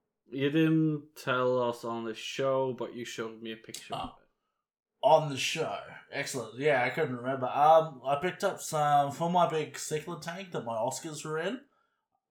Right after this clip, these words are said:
Speaker 2: I just had that one chocolate cichlid left who's, like, big chungus. His name's Vulcan.
Speaker 1: <laughs>
Speaker 2: Um, <laughs> Vulcan lives. Um,
Speaker 1: Yeah. <laughs>
Speaker 2: so a few weeks ago I bought some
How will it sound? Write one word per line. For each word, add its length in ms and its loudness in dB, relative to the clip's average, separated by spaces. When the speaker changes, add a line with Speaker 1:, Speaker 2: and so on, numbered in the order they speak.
Speaker 2:
I 160 4
just 220 0
had 200 2
that 240 4
one 280 2
chocolate 420 -2
cichlid 420 -10
left 300 -4
who's, 240 -6
like, 240 -2
big 180 -8
chungus. 460 -6
His 140 -10
name's 220 -4
Vulcan. 580 -2
Speaker 1:
<laughs> 400 -2
Speaker 2:
Um, 460 0
<laughs> 20 -14
Vulcan 640 -2
lives. 460 -2
Um, 280 2
Speaker 1:
Yeah. 160 4
<laughs> 220 -2
Speaker 2:
so 140 2
a 120 4
few 180 -2
weeks 220 2
ago 140 6
I 140 8
bought 240 0
some 920 4